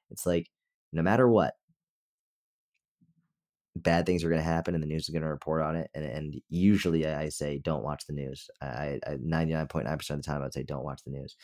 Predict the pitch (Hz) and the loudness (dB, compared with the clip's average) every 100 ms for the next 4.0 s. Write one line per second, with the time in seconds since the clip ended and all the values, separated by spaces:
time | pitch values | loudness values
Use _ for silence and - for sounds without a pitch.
0 | - 110 120 160 151 147 156 147 80 73 | -2 4 6 6 8 8 8 8 6 4
1 | 71 73 76 73 73 67 78 95 - 104 | 0 0 -2 -2 -6 -8 -2 0 4 4
2 | 127 71 60 - _ _ _ _ _ _ | 2 -2 -8 -14 _ _ _ _ _ _
3 | _ _ _ - 143 143 95 85 87 | _ _ _ 6 6 6 2 2 0